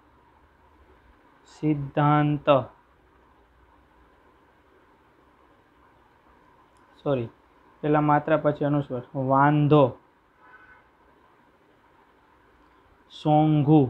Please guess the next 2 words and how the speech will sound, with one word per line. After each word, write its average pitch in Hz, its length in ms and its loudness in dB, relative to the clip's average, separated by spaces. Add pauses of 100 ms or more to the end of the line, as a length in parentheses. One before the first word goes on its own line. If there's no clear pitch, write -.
(3750)
ઝુંબેશ, 147 1040 0 (3000)
ક્રાંતિ. 147 720 0